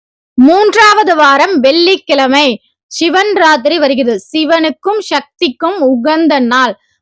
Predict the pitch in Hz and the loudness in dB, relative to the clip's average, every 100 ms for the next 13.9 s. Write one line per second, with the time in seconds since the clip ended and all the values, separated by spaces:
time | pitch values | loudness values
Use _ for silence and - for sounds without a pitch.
0 | - 247 311 381 359 302 349 - 294 311 | -2 2 2 2 0 0 -2 -2 -2 2
1 | 302 294 269 285 269 269 294 277 320 269 | 2 2 2 2 0 0 0 -2 0 0
2 | 240 277 370 349 294 285 277 269 254 254 | 0 0 -4 -4 -2 0 0 0 -2 -2
3 | 277 262 285 285 285 294 294 311 359 392 | 0 0 -2 -2 -2 -2 -2 -2 -2 -2
4 | 294 269 277 277 269 262 254 247 277 302 | -2 -2 0 -2 0 -2 -2 -2 -2 0
5 | 269 247 254 247 254 254 233 240 302 - | -2 -2 -6 -4 -2 -2 -2 -4 -8 -12
6 | _ - 262 302 392 370 320 285 254 381 | _ -4 0 0 0 -2 0 0 0 -2
7 | 285 277 269 277 269 370 _ 311 311 349 | -4 -2 0 0 0 -4 _ -2 0 0
8 | 339 294 - 349 311 269 269 - 359 294 | -2 -4 -2 -2 0 0 -2 -2 -2 -2
9 | 349 - 269 254 - 330 330 285 214 247 | -2 -4 -4 -4 -4 -2 -2 -2 -4 -4
10 | 220 226 214 _ _ 208 269 330 381 359 | -4 -6 -8 _ _ -2 0 0 0 0
11 | 277 247 285 320 320 320 349 339 381 370 | 0 0 -2 -4 -4 -2 -2 -2 -4 -4
12 | 285 302 277 302 277 254 254 339 285 262 | -2 -2 0 0 0 0 0 0 0 -2
13 | 254 254 254 262 277 269 240 240 269 | -2 -2 0 0 0 0 -2 -2 -4